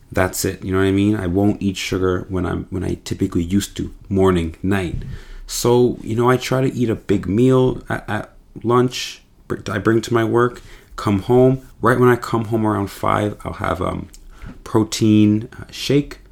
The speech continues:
and I'll have maybe one or two of those every day because that's high protein, very low carbs. So I'm able to have two,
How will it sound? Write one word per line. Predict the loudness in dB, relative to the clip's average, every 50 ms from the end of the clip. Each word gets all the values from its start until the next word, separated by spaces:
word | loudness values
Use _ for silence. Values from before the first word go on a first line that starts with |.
| -20 -20 -20 -20 -20 -20 -20 -20 -20 -20 -20 -20 -10 -2
and | 0 2 2
I'll | 2 2
have | 0 -2 -2 0
maybe | 0 0 2 4 2
one | 2 4 2 2 2
or | 0 0 2 2 2 0
two | 0 -6 -2 0 0
of | 0 2
those | 2 2 2 0 -2 -6
every | -8 -8 -6 -8 -6
day | 0 2 4 4 4
because | 2 0 -2 -4 -4 -4
that's | -4 -4 -4 -6 -10
high | -14 -14 -12 -6 -2 0 0 0 0 -2
protein, | -4 0 2 2 2 2 2 2 4 4 4 4 2 -2 -6 -14 -20 -20 -20 -20 -12 -10
very | -10 -2 2 4 4 6 4 4 4
low | 4 2 2 0
carbs. | 0 -4 -6 -6 -6 -6 -8 -10 -16 -18 -20 -20 -20 _ -20 -20 -20 -20 -20 -10
So | -6 -6
I'm | -4
able | -2 0 0 0
to | 0 -2
have | -4 -4 -6 -8 -10 _
two, | -8 -2 0 2 2 2 0 -2